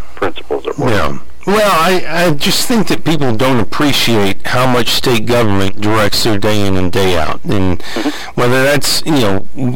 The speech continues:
Speaker 2: we get into local property tax payers, residential property owners, um, beginning to absorb the costs of,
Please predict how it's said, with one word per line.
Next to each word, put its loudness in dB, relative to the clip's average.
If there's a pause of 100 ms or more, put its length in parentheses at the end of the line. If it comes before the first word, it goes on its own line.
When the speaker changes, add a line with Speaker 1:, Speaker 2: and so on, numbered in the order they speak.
(140)
Speaker 2:
we 0
get 2
into 0 (640)
local 0
property 0
tax 0 (440)
payers, 0
residential 0
property 0
owners, 0 (960)
um, 0 (320)
beginning 0
to 2
absorb 2
the 0
costs 0
of, 0